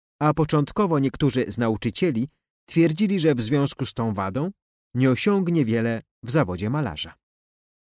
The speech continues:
Stanisław Wyspiański, jeden z genialnych uczniów Matejki, w jednym ze swych wierszy tak opisywał kontrast pomiędzy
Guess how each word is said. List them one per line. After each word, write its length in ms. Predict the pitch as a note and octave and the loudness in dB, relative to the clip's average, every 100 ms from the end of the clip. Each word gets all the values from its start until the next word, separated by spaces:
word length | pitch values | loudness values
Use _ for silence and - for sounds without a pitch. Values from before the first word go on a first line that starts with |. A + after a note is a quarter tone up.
| _ _ - | _ _ -4
Stanisław 600 | - C#3 C3 - B2 A2+ - | 0 2 2 2 2 0 -4
Wyspiański, 760 | G#2 - D3 C3 F#2+ - - | -4 -2 0 0 -2 -4 -2
jeden 300 | A2 G#2+ G#2+ - | 0 0 0 -2
z 120 | A2 | -2
genialnych 600 | A#2+ A#2 B2+ A#2 A2 - | 2 2 2 2 0 -2
uczniów 380 | C#3+ - A2+ - | -2 -2 -4 -2
Matejki, 600 | G#2 C#3 A#2+ - C#3+ F#3 _ _ _ - | -2 0 0 -2 -4 -6 _ _ _ 0
w 80 | D#3 | 2
jednym 340 | D#3 E3+ D#3+ | 2 2 4
ze 120 | D3+ | 2
swych 300 | C3+ D3 C3 - | 2 2 0 -2
wierszy 560 | F#2 E3 D3+ - B2+ | 2 2 2 -2 -4
tak 220 | - F#3 D#3 | -2 -2 -2
opisywał 480 | E3 D3+ C#3 B2+ | -2 0 2 2
kontrast 520 | A#2 B2 A2 A#2+ - - | 2 0 2 0 0 0
pomiędzy 560 | B2 A2+ A2 G2+ G#2+ | 2 2 2 0 -2